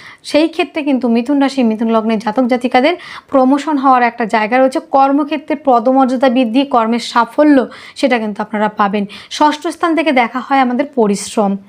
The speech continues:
কম্পিটিটিভ পরীক্ষা, সরকারি কর্ম, লটারি প্রাপ্তি করা এবং শত্রুর থেকে বিজয় প্রাপ্তি হওয়া। তো এই জায়গাগুলি কিন্তু যেহেতু ষষ্ঠপতি একাদশে,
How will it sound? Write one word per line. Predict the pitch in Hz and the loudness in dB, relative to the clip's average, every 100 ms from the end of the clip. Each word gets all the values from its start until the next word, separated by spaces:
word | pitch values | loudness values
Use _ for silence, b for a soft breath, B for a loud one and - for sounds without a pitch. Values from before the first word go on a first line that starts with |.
| _ - | _ -2
কম্পিটিটিভ | 247 240 254 247 262 | 0 0 -2 -4 -4
পরীক্ষা, | 233 208 208 - 196 202 | -2 -2 -4 -8 -10 -10
সরকারি | - 269 262 285 285 | -4 -2 -2 -2 -2
কর্ম, | 277 233 208 202 196 B B B - | -2 -2 0 -2 -4 B B B 2
লটারি | 262 294 302 294 | 2 2 -2 -2
প্রাপ্তি | 294 214 - _ - 220 | -2 -4 -6 _ -12 -4
করা | 233 214 196 202 B B B | 0 0 0 -4 B B B
এবং | 294 311 311 | 2 4 2
শত্রুর | - 294 302 339 | 0 -2 -2 -4
থেকে | 302 294 | -2 -2
বিজয় | 220 226 233 | 0 0 0
প্রাপ্তি | 233 226 226 | -2 -4 -6
হওয়া। | 202 202 196 B B | -2 -2 -2 B B
তো | 302 - | -4 0
এই | 302 339 | 2 4
জায়গাগুলি | 311 285 269 269 285 | 4 2 0 0 0
কিন্তু | 285 285 339 | 0 0 0
যেহেতু | 269 240 254 | -2 -4 -4
ষষ্ঠপতি | - 214 - 247 254 247 | -2 -4 -2 -2 2 2
একাদশে, | 220 254 247 247 | 2 0 0 0